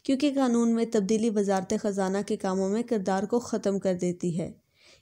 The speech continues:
ये इन तब्दीलियों की अहमियत का अंदाज़ा इस हकीकत से लगाया जा सकता है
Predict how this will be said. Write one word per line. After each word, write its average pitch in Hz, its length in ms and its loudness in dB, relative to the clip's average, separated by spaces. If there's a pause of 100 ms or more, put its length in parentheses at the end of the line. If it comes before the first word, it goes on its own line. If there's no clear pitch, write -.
ये 277 180 6
इन 359 220 6
तब्दीलियों 254 520 4
की 269 160 0
अहमियत 233 440 2
का 240 140 0
अंदाज़ा 202 440 2 (100)
इस 254 180 0
हकीकत 240 460 0
से 277 140 4
लगाया 220 400 2
जा 254 200 4
सकता 196 340 -4
है 202 240 -2